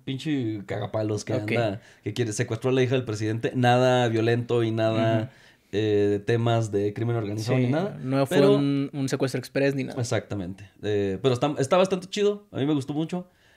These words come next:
Speaker 1: Eh, incluso, eh, creo que también tiene modo cooperativo por si tu papá, tu mamá quieres jugarlo con tu chavite. También, este, es una opción que se puede, se puede hacer.
Speaker 2: Muy bien.
Speaker 1: Está muy chido, está muy
Speaker 2: Me
Speaker 1: chido.
Speaker 2: agrada. Me, me recuerda a Mucha Lucha,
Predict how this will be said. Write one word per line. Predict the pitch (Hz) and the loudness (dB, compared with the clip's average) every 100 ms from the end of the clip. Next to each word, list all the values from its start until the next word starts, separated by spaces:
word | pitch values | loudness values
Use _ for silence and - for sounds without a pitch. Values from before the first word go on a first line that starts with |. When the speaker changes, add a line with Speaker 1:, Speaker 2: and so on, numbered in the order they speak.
| _ | _
Speaker 1:
Eh, | 110 113 | -2 0
incluso, | 113 147 139 131 135 131 127 | 0 0 0 4 4 4 2
eh, | 110 107 104 101 98 | 0 0 2 0 0
creo | 117 | -2
que | 127 | -2
también | 120 113 113 | -2 -4 -2
tiene | 123 | -2
modo | 120 120 120 | 0 0 -2
cooperativo | 117 107 98 135 143 | -4 -4 -2 0 0
por | 120 104 | -2 -4
si | 104 101 95 | -4 -2 -4
tu | - 120 | -6 -4
papá, | 120 117 117 120 120 _ _ _ - | -2 2 2 2 -4 _ _ _ -8
tu | 113 | -4
mamá | 117 113 110 107 | -2 0 0 -2
quieres | 110 104 | -4 -4
jugarlo | 104 104 107 104 | -2 -2 -2 -4
con | 101 | -6
tu | 101 98 92 87 90 | -4 -6 -6 -8 -8
chavite. | 110 139 160 220 220 | -4 -4 -2 -6 -6
También, | 120 104 104 104 | -8 -4 -4 -4
este, | 101 101 101 92 95 | -6 -6 -8 -6 -8
es | 95 | -8
una | 104 | -8
opción | 95 - 95 | -8 -6 -8
que | 95 95 | -6 -10
se | 98 85 | -10 -8
puede, | 101 98 92 80 _ _ _ _ _ _ | -6 -6 -8 -12 _ _ _ _ _ _
se | 120 | -4
puede | 123 120 | 0 0
hacer. | 101 82 - _ _ _ _ _ - | 0 -8 -16 _ _ _ _ _ -6
Speaker 2:
Muy | 147 | -4
bien. | 147 185 131 _ | -2 -4 -6 _
Speaker 1:
Está | - | -8
muy | 127 | -6
chido, | 131 135 | -4 -6
está | 151 - | -6 -6
muy | 131 | 0
Speaker 2:
Me | 131 | 4
Speaker 1:
chido. | 143 | 4
Speaker 2:
agrada. | 143 127 113 | 4 2 0
Me, | 120 135 | -4 -2
me | 143 139 | -2 0
recuerda | 139 165 190 190 190 | 2 4 6 6 4
a | |
Mucha | 196 139 139 160 | 2 -2 -2 -4
Lucha, | 127 - - | -4 -8 -16